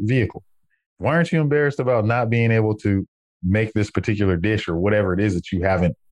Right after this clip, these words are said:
done anything or gotten any help about. And that's where I think the planner really has to come in and say, "Look, if this isn't something that you should be beating yourself up on,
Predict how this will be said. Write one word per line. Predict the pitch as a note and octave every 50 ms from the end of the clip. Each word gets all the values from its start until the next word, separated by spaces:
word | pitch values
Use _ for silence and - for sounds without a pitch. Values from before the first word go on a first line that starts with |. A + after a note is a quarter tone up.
| _ _ _ -
done | F#2+ F#2+ F#2+ F#2 F#2 F2+ F2+ F2 - - _ -
anything | A2 A2 G#2+ G2 F#2 - - F2+ E2 E2
or | E2+ E2+ E2 F2+
gotten | F2 G2+ F#2+ F#2 F#2
any | F2+ F2+ E2+
help | G#2+ C3+ C#3+ -
about. | - D2+ D2+ D2 - - _ - - _ _ _ _ -
And | G#2+ G#2 G2+ G#2
that's | G#2+ A2+ A#2 - -
where | G#2+ G2+ G2+ G2 F#2+ F#2 F2+ - _ _ -
I | E2+ F2
think | - - G2 F#2 F2 E2+ - - - _ _ _
the | - F2 F2
planner | - - G2+ G2+ G2+ F#2+ F2+
really | E2 E2 F#2 G2+ G2 G2
has | F#2+ F#2 F2+ -
to | - F2+
come | - - E2+ E2 E2+
in | F2 F2 F2 E2+ D#2+ D2+ - _ _ _ _ -
and | F2 F2 -
say, | - F#2 E2 D#2
"Look, | G2 A2 G#2+ -
if | - -
this | C3+ D3
isn't | C#3+ B2 G#2 G2 F2
something | - G#2+ F#2+ F2 - F2+ F2
that | E2+ D#2 D#2
you | F2 F2+ F2+
should | - E2+ D2+
be | D#2 D#2
beating | D2 F2+ F#2+ F2+ E2 D#2+ D2
yourself | D2+ - - F#2+ D#2+ D2+ -
up | A#2 A#2 - -
on, | D2 C#2+ -